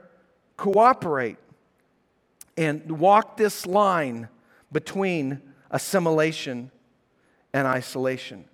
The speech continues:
So how do we do that? How do we influence?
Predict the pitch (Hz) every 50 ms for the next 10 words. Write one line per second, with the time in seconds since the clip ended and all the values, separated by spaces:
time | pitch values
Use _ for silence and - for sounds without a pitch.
0 | _ _ _ _ _ _ - - 190 143 156 156 233 269 320 330 311 294 247 190
1 | 151 165 220 233 226 202 151 123 117 104 - - _ _ _ _ _ _ _ _
2 | _ _ _ _ _ _ _ _ _ _ _ _ _ _ _ _ _ _ _ _
3 | _ _ - - - 247 285 294 311 285 269 226 208 220 226 214 - - 180 160
4 | 139 131 113 107 - - - - -